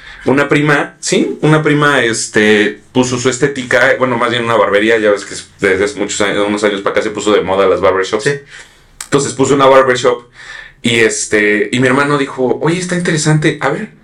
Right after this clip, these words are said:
Speaker 1: Y le dijo, "Oye, ¿me enseñas?". Y mi prima, "Sí". "Oye, ¿me das trabajo?".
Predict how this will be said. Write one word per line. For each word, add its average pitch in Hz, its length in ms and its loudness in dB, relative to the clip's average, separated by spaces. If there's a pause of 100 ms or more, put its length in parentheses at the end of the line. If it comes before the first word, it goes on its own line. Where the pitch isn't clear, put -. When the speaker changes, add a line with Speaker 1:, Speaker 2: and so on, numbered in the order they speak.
(400)
Speaker 1:
Y - 40 -2
le - 40 0
dijo, 127 180 0
"Oye, 185 220 2
¿me 175 100 -2
enseñas?". 226 500 -2 (840)
Y 143 60 2
mi - 80 0
prima, 156 220 2
"Sí". - 320 -4 (240)
"Oye, 165 200 2
¿me 175 60 2
das 175 100 -2
trabajo?". 170 360 4